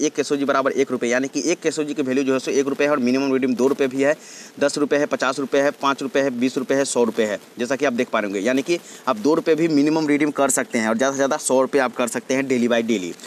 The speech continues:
तो सबसे पहले दोस्तों मैं आपको विड्रॉ करके दिखाने वाला हूँ। मेरे पास सत्तर, सतहत्तर केसोजी है, यानी कि सतहत्तर रुपये। तो पचास रुपये मैं आपको विड्रॉ करके दिखलाऊंगा दोस्तों। यहाँ पे देख लीजिए पचास रुपये। तो सबसे पहले मैं आपको Paytm में जाके दिखलाता हूँ मेरे पास अभी कितना balance है।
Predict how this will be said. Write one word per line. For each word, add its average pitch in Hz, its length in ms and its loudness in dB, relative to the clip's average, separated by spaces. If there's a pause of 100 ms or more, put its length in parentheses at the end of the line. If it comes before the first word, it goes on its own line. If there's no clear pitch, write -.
(240)
तो 139 60 -2
सबसे 165 240 -2
पहले 180 140 0
दोस्तों 165 240 -2
मैं 165 100 0
आपको 156 220 0
विड्रॉ 147 180 2
करके 151 220 0
दिखाने 143 240 -2
वाला 139 180 2
हूँ। 135 100 0
मेरे 139 140 0
पास 135 200 -4
सत्तर, - 520 -4
सतहत्तर 139 420 -4
केसोजी 143 400 0
है, 151 100 -2
यानी 147 200 0
कि 156 60 -4
सतहत्तर 143 420 -2
रुपये। 107 240 -2 (320)
तो 139 60 -2
पचास 156 360 -2
रुपये 151 180 0
मैं 151 120 2
आपको 147 220 0
विड्रॉ 135 200 2
करके 139 260 0
दिखलाऊंगा 131 380 0
दोस्तों। 117 260 0
यहाँ 123 120 0
पे 123 80 -4
देख 123 80 -2
लीजिए 131 200 0
पचास 120 260 -2
रुपये। 123 200 0 (280)
तो 131 60 -6
सबसे 160 240 -2
पहले 165 160 2
मैं 165 100 0
आपको 156 220 -2
Paytm 147 260 0
में 151 100 0
जाके 143 180 0
दिखलाता 139 340 -2
हूँ 143 100 -2
मेरे 135 160 4
पास 135 240 -2
अभी 123 160 -2
कितना 131 340 -4
balance 107 440 -2
है। 101 140 -2